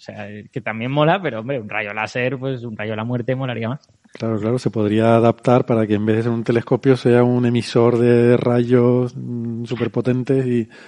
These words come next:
Speaker 2: y que sea el, el avión de la muerte en vez de la estrella de la muerte, ¿no? Algo así, pero bueno, una,
Speaker 1: <laughs> Exacto.
Speaker 2: una escala más modesta, ¿no? Un, el Death Star Pathfinder, pues podría ser este avión.
Speaker 1: <laughs>
Speaker 2: La cuestión es que esto fueron unas observaciones de prueba porque querían, no estaban seguros de que pudiera funcionar en la Luna.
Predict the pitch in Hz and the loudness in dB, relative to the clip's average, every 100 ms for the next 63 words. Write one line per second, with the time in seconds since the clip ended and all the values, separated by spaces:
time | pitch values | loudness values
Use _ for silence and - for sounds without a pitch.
0 | - 123 113 - 113 120 131 - 123 131 | -10 -6 -6 -2 0 2 0 2 4 4
1 | 127 113 127 170 - 113 113 110 - 117 | 2 0 0 -2 -2 -4 -4 -4 -4 -4
2 | 113 120 139 - 269 131 127 120 - - | -4 -6 -8 -4 -2 -2 -4 -8 -8 -2
3 | 120 139 120 117 101 113 - - - 117 | 0 0 -2 -6 -8 -10 -12 -12 -10 -6
4 | 117 135 120 123 123 123 135 - 113 175 | -4 0 0 -2 -2 -2 -2 -6 -6 -6
5 | 143 123 120 143 _ - - - - _ | -8 -8 -10 -12 _ -20 -20 -20 -20 _
6 | _ _ - 156 110 113 135 - 135 131 | _ _ -18 -8 -4 0 0 0 -2 0
7 | 139 131 147 151 151 165 160 _ _ 127 | 0 0 0 0 0 -4 -6 _ _ -8
8 | 117 - 120 113 117 113 117 110 110 107 | -8 -4 -4 -2 -2 -2 -2 0 0 -2
9 | 104 _ - - - _ _ _ _ _ | -8 _ -20 -20 -20 _ _ _ _ _
10 | _ - 131 123 127 160 190 180 170 202 | _ 0 2 4 4 4 4 2 2 2
11 | 160 165 175 156 151 135 156 156 - 143 | 2 4 2 2 0 2 2 2 2 2
12 | 175 151 147 123 120 120 117 139 165 160 | 4 2 0 -2 0 0 0 2 0 -2
13 | 143 123 143 180 180 160 151 170 160 139 | -4 -2 2 2 2 2 2 2 0 -2
14 | - 120 131 147 160 147 135 151 151 123 | 0 2 2 0 -2 -2 0 2 2 0
15 | 117 95 | -2 -6